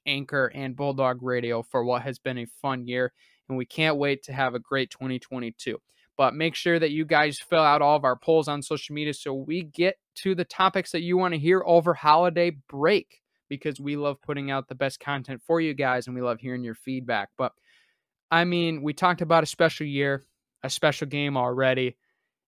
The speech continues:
It was no other than a fantastic experience. And I really can't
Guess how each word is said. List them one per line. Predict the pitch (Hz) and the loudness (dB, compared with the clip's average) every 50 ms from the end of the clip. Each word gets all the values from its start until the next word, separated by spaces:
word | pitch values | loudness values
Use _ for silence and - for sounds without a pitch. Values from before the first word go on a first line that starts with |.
| _ _ _ _ _ _ - | _ _ _ _ _ _ -4
It | 170 170 160 165 | -4 -4 -4 -4
was | 160 151 160 156 156 151 151 143 135 - - _ _ _ _ _ _ _ | 0 2 4 6 6 6 4 0 -4 -8 -14 _ _ _ _ _ _ _
no | - 170 165 175 185 185 185 | -6 -2 2 6 6 8 8
other | 180 165 156 139 131 127 123 - - - _ _ _ _ _ _ _ _ _ _ _ _ _ _ | 8 8 6 6 2 0 -2 -2 -6 -10 _ _ _ _ _ _ _ _ _ _ _ _ _ _
than | - 156 156 156 | -2 0 0 2
a | 156 | 0
fantastic | - - 165 156 147 - - 156 151 156 147 - - 165 160 - - | 0 -2 -4 -4 -4 -2 0 2 2 2 2 -2 -4 -6 -6 -6 -8
experience. | - 156 - - - - 139 123 113 95 92 80 - - - - - _ - | -14 -14 -14 -14 -10 -8 -6 -6 -6 -6 -8 -10 -14 -16 -20 -20 -16 _ -8
And | 165 160 151 - - | -6 -6 -6 -6 -4
I | 143 147 151 151 | -4 -4 -2 -4
really | 151 151 156 170 180 185 196 185 | -4 -2 0 2 2 2 2 0
can't | - - - - 170 170 175 180 175 - | -2 -4 -8 -4 -2 0 0 0 -2 -4